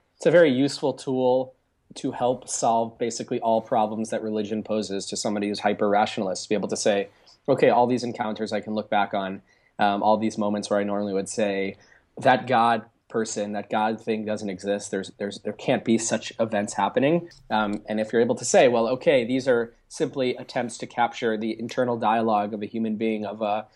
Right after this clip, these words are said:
kind of this inner dialogue manifesting in real form," then it helps. And it's probably comforting in some way. And, and you can find certain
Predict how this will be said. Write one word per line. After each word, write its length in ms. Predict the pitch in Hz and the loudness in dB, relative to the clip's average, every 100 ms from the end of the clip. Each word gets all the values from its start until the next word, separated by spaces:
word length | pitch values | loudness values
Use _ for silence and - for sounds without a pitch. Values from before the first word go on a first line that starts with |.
| - | -2
kind 160 | 117 | 0
of 60 | 107 | 2
this 160 | 107 - | 0 2
inner 200 | 120 110 | 2 4
dialogue 420 | 117 117 113 110 | 4 4 2 0
manifesting 640 | 110 113 - 104 - 101 | -4 -4 -4 -6 -6 -8
in 140 | 107 107 | -8 -2
real 200 | 110 110 | 0 0
form," 480 | - 147 110 113 - _ _ _ | 4 4 4 0 -8 _ _ _
then 160 | 113 120 | -2 0
it 100 | 113 | 4
helps. 520 | 147 165 - - - - | 4 4 0 -12 -12 -10
And 120 | 117 | -8
it's 200 | 110 - | -8 -8
probably 280 | - 113 120 | -2 -2 -2
comforting 500 | - 135 - 113 104 | -4 -4 -4 -4 -6
in 100 | 98 | -8
some 200 | 101 104 | -8 -6
way. 220 | 104 104 | -6 -6
And, 160 | 107 - | -6 -8
and 220 | 110 104 120 | -8 -8 -8
you 80 | |
can 220 | 113 110 98 | -6 -6 -6
find 360 | - 113 113 | -4 -2 -2
certain 420 | 120 107 110 107 | -4 -4 -4 -6